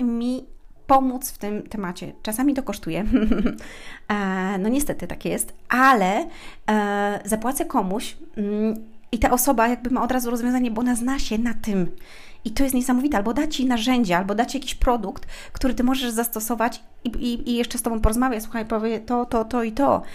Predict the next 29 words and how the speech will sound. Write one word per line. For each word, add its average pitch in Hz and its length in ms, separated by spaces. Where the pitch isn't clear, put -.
Zacznij 233 360
robić 220 220
tak, 240 180
tak, 220 160
tak 220 200
i 220 40
tak” 233 360
i 233 60
zobaczysz, 220 400
że 226 80
to 220 80
przyniesie 214 360
skutki. 277 400
Natomiast 226 380
musisz 220 400
zrezygnować 208 500
z 208 40
tego 180 200
i 180 60
z - 40
tego. 190 300
E, 196 360
wtedy 214 400
jakby 208 180
twój 214 200
problem 180 360
się - 140
rozwiąże. 226 400
To 185 340